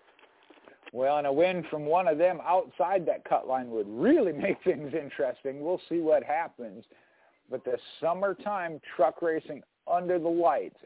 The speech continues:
at Richmond Raceway. And it is that just one race left in the nascar Craftsman Truck Series regular season. Richmond Raceway sets the stage for some Saturday night short track racing in that Worldwide Express two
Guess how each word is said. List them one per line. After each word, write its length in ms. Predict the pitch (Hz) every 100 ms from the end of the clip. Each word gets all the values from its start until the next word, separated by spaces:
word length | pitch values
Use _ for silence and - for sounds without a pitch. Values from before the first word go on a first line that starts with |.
| -
at 180 | 131
Richmond 480 | 113 143 131 139 127
Raceway. 540 | 127 127 - 110 - - _ _ _ _ -
And 120 | 117
it 140 | 117
is 180 | 135 139
that 240 | 135 113 123
just 220 | 135 -
one 340 | 120 143 165
race 280 | 156 151 151 -
left 260 | 147 156 - 143
in 160 | 147
the 60 | 135
nascar 500 | 127 135 139 - 131
Craftsman 440 | - 131 - 131 -
Truck 140 | 135 -
Series 240 | 135 110
regular 420 | 107 135 143 123 120 -
season. 400 | 165 120 104 104 _ _ _ _
Richmond 480 | 113 123 147 - 170
Raceway 480 | 160 180 - 123 120 -
sets 220 | 135 143 -
the 100 | 156 -
stage 320 | 180 165 131 -
for 140 | 127 117
some 160 | 123 117 -
Saturday 440 | 120 135 147 135
night 260 | 135 147 - - -
short 260 | 135 139 -
track 320 | - 143 151
racing 500 | 131 135 123 107 110 - _ _ _ -
in 260 | 156 127
that 160 | 120 110
Worldwide 520 | 135 127 123 123 123
Express 500 | 107 - - 139 104 - _ -
two 120 | 131